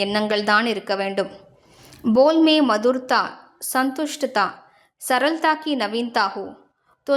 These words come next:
சேவா மே சஹஜ சபல்தா மில்தி ரஹேகி. வார்த்தைகளில்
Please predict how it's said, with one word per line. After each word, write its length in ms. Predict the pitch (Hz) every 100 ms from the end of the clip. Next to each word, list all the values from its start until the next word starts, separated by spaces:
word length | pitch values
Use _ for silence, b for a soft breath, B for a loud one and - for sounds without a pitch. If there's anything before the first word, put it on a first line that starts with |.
| 277
சேவா 260 | 254 262 269
மே 140 | 247 233 240
சஹஜ 320 | 254 285 294 277
சபல்தா 360 | 233 226 226 240 226
மில்தி 280 | 214 220 240
ரஹேகி. 460 | 208 202 190 196 185 - - _ _ B B B B -
வார்த்தைகளில் 640 | 220 220 220 214 208 196 233